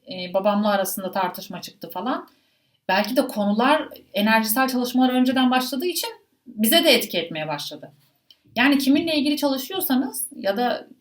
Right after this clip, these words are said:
zaten ki direkt o kişiyle bağlantılı olmasa da sizin üstünüzde çalışılan şey, büyüklerinizi ilgilendiren bir şey olduğu için aileyi de etkiliyor. Yani tüm aile bağlarını etkiliyor. Eğer benim sorunum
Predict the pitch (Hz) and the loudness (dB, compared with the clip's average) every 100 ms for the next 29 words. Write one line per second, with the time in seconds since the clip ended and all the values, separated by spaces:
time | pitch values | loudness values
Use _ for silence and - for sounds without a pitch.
0 | - 214 254 277 226 - - 220 226 - | -2 0 2 0 -2 -4 -6 -6 -6 -12
1 | _ _ _ _ 190 247 254 240 - 247 | _ _ _ _ -2 -2 -2 -4 -4 -4
2 | 240 240 240 247 262 302 302 277 226 - | -2 -2 0 -2 -2 -2 -2 -4 -6 -6
3 | - 226 330 330 - 220 196 190 175 - | -6 -4 -4 -4 -4 -6 -4 -4 -6 -6
4 | 208 202 - 226 202 202 240 220 - _ | -6 -6 -4 -4 -4 -4 -4 -4 -8 _
5 | 202 214 220 233 247 269 294 233 196 175 | -6 -4 -2 0 2 2 0 0 -2 -4
6 | 175 165 165 - 175 165 180 185 - - | -6 -8 -10 -10 -8 -8 -8 -10 -12 -16
7 | - _ _ _ - 254 269 302 262 214 | -20 _ _ _ 0 2 4 2 2 0
8 | 202 - 151 143 - _ _ _ _ _ | -2 -8 -10 -10 -12 _ _ _ _ _
9 | _ 208 202 214 370 302 285 277 240 214 | _ -4 -4 -4 0 2 4 4 4 2
10 | 190 214 302 262 - 220 196 240 254 254 | 2 2 2 0 -2 -2 2 2 2 2
11 | 254 262 254 262 262 | 2 2 2 0 -2